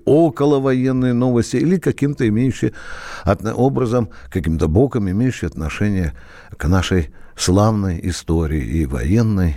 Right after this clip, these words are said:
и гражданской. Я начну с печального напоминания о том, что сегодня на мемориальном кладбище в Мытищах была похоронена вдова первого космонавта планеты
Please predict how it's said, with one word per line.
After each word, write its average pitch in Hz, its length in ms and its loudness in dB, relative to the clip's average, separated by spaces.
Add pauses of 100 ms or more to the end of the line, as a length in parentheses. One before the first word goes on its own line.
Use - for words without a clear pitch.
и 76 280 0
гражданской. 78 840 0 (760)
Я 117 400 4
начну 95 640 2 (120)
с - 100 -8
печального 71 540 0
напоминания 113 680 2
о 80 40 -4
том, 85 220 -2
что - 160 -8
сегодня 110 960 0
на 78 180 -2
мемориальном 80 680 0
кладбище 98 680 -2
в 60 120 -8
Мытищах 110 580 -2 (520)
была 135 480 2
похоронена 90 880 -2 (340)
вдова 101 680 2 (220)
первого 123 600 2
космонавта 82 880 -4
планеты 104 720 0